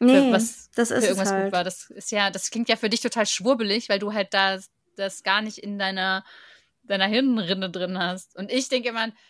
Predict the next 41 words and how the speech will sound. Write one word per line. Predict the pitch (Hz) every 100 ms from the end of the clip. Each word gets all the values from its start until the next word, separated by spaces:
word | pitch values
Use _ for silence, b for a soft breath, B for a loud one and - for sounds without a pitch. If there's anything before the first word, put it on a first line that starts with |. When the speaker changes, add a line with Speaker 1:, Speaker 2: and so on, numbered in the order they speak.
| b
Speaker 1:
nein, | 202 247 208
ich | 196
glaub | 226 254
nicht | 226 -
an | 196 196
Übernatürliches, | 214 202 190 - 180 185 180
aber | - 180 185 180 170 - - _ _
das | 202 254
ist | 254
halt | 220
eingebaut. | 254 311 190 185 208
Ich | -
kann | 302
nichts | 269 -
dafür. | 214 240 262 233 -
<laughs> | _ _ -
Das | 339 -
ist, | 381 - - _ _ _ _ - B B B B B B
ja. | 208 220 156 - _ _
Speaker 2:
Wie | 277 302
gesagt, | 330 320 302
ich, | 233 - - -
ich | 254 -
fänd's | 320 311 -
schön | 277 240
für | -
mein | 196 196
Leben. | 196 196 208
Ich | 254 -
glaube, | 262 254
dass | 240 233
es | 240 - - - - _ - - - - _ _
deutlich | 247 233 240 247 240 240 - - _ -
angenehmer | 208 214 208 196 190 202 208 196
so | 185 208 202
wäre. | 196 - 202 214
Auch |
zum | - 247
Beispiel, | 240 247 233
ich | 233
hab, | 220